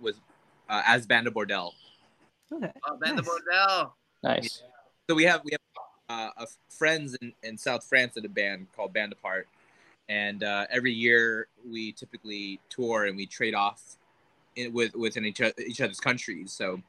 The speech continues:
Speaker 1: they come out
Speaker 2: Mm-hmm.
Speaker 1: here, we host them, we book all the shows, we, we play for a month. Uh, vice versa, we go out there in Europe and play for a month. They host us out there, but we
Speaker 3: We're
Speaker 1: developed
Speaker 3: supposed to be there right now, actually.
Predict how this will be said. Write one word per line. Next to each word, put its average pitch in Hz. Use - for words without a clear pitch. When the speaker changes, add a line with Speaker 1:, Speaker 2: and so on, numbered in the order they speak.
Speaker 1:
they 180
come 170
out 175
Speaker 2:
Mm-hmm. 180
Speaker 1:
here, 117
we -
host 117
them, 113
we 107
book 113
all 104
the 98
shows, 107
we, 98
we 101
play 120
for 113
a 107
month. 107
Uh, 101
vice 117
versa, 123
we 113
go 110
out 107
there 107
in 101
Europe 110
and 95
play 104
for 107
a 104
month. 104
They 95
host 98
us -
out 90
there, 101
but 113
we 120
Speaker 3:
We're 117
Speaker 1:
developed 120
Speaker 3:
supposed 240
to 214
be 233
there 220
right 214
now, 220
actually. 135